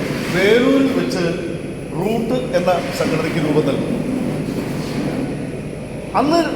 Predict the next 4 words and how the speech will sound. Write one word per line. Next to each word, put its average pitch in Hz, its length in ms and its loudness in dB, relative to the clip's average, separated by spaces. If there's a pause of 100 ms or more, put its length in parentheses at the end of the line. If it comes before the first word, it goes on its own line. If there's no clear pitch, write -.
(160)
റൂട്ട് 277 400 4 (3000)
രൂപം 269 300 6 (100)
കൊണ്ട 233 160 2 (220)
എന്ന 233 100 2